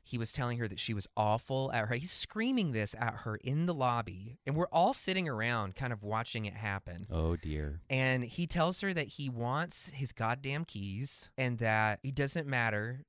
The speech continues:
Speaker 1: Like, she should be professional enough to under-, to read the room and to give him what he asked for. Then he
Speaker 2: Ugh,
Speaker 1: tells her
Speaker 2: this
Speaker 1: that she's
Speaker 2: poor woman.
Speaker 1: fucking terrible at her job and that she's better off working somewhere like Walmart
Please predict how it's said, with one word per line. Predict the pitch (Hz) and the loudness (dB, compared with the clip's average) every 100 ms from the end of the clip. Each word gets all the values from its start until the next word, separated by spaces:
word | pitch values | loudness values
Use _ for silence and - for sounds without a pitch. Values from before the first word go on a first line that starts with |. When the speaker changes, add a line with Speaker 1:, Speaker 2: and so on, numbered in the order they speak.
| _ | _
Speaker 1:
Like, | 113 98 - | -2 -2 -4
she | - 160 | 0 2
should | 151 135 | 2 2
be | 135 | 0
professional | - 131 - 117 - 143 143 | -2 -4 0 0 2 0 0
enough | 139 139 151 - | 0 0 -2 -2
to | - 120 | -2 0
under-, | 117 117 | -2 -2
to | - 120 101 | -4 -4 -4
read | 117 127 | -2 -2
the | 123 | -2
room | 104 101 101 127 156 - | -2 0 0 0 -2 -4
and | 135 | -4
to | 123 120 | -2 -2
give | 113 117 | -2 -2
him | 131 117 | -4 -4
what | 113 | -4
he | 117 104 | -4 -4
asked | 95 98 - | -4 -4 -8
for. | 92 87 104 131 | -6 -2 -2 -4
Then | 123 151 | 0 4
he | 110 | 6
Speaker 2:
Ugh, | 101 | 6
Speaker 1:
tells | 165 151 | 6 4
her | 143 | 4
Speaker 2:
this | 123 | 4
Speaker 1:
that | - | 4
she's | - 135 | 2 8
Speaker 2:
poor | 139 131 | 10 10
woman. | 92 82 92 120 87 | 8 6 8 8 8
Speaker 1:
fucking | 143 151 214 208 | 8 6 0 0
terrible | 180 160 151 131 127 | 0 0 0 0 -2
at | 117 | -2
her | 139 | -4
job | 131 104 90 87 98 - | -4 -4 -4 -4 -6 -6
and | 117 113 110 104 95 - - - | -2 0 0 0 -4 -8 -14 -4
that | 110 104 98 - | 0 0 -2 -4
she's | - 165 | -2 0
better | 117 135 139 139 | 2 2 4 4
off | 135 123 | 4 2
working | 117 117 113 | -4 -2 -4
somewhere | 104 110 107 104 101 - - | -2 -2 0 0 -2 -6 -6
like | 123 101 | -6 -4
Walmart | 107 127 156 113 87 110 | 0 2 2 0 -4 -6